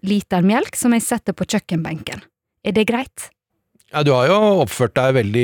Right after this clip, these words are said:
Speaker 2: godt sånn smittevernmessig med hvordan du har behandlet den fram til det punktet der. Men du må ikke sette den rett ned på kjøkkenbenken. Da har du jo smittet kjøkkenbenken din, fordi at den kartongen der har du ikke kontroll over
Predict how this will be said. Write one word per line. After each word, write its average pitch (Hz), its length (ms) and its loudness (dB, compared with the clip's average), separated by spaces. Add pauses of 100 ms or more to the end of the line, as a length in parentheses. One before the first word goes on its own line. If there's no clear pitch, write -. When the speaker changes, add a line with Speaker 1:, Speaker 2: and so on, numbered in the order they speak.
(120)
Speaker 2:
godt 113 220 -2
sånn 113 160 0
smittevernmessig 104 800 -2
med 113 260 2
hvordan 101 380 0
du - 20 2
har 104 80 0
behandlet 98 380 0
den 107 100 0
fram 90 240 -4
til - 160 -6
det 101 140 0 (100)
punktet 101 320 -2
der. 156 220 0 (760)
Men 110 140 0
du 113 80 2
må 107 100 0
ikke - 140 -4
sette - 180 -2
den 110 140 2
rett 104 180 -4 (140)
ned 92 160 0
på 127 100 0
kjøkkenbenken. 123 560 0 (240)
Da 139 80 -2
har 135 140 0
du 101 80 2
jo 117 80 0
smittet 110 340 -2
kjøkkenbenken 131 640 0
din, 196 80 2 (180)
fordi 113 240 -2
at 110 160 -2
den 117 160 0
kartongen 117 540 -2
der 147 160 -2
har 101 260 -2
du - 380 -10
ikke 151 240 -4
kontroll 98 480 -2 (100)
over 113 380 0